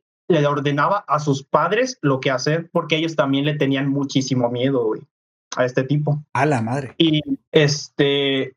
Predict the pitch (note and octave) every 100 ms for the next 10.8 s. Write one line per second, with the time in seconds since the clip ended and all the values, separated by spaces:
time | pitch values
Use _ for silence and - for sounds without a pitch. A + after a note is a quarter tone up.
0 | - F3 G#3+ G#3+ E3 C#3 C3+ C3 C3 _
1 | D#3 D3+ D3 D3 F3+ A#3+ A3+ E3 E3+ G#3+
2 | G#3+ C#3+ C#3+ C#3 C3+ D3 C#3 C3+ B2+ B2+
3 | D3 - C#3+ C#3+ E3+ B3+ B3+ _ _ _
4 | _ E3+ F3 F#3 F#3 G3+ G#3+ E3+ E3 F3+
5 | E3 D3+ D3+ F3+ F#3 D#3 F3 F#3+ G3+ F3+
6 | - - D3+ D3 E3 E3+ F#3+ D3+ C3+ D#3
7 | D3+ F#3 B3+ - - D3 D3+ D3 D3 C#3+
8 | C#3+ C3 B2+ B2+ B2 B2+ C3+ F3 F3+ -
9 | D#3 D3+ F3+ D3+ D3+ C#3 C#3 C3+ D3 C3+
10 | D#3 D3+ D3 D3+ D3+ D3 F3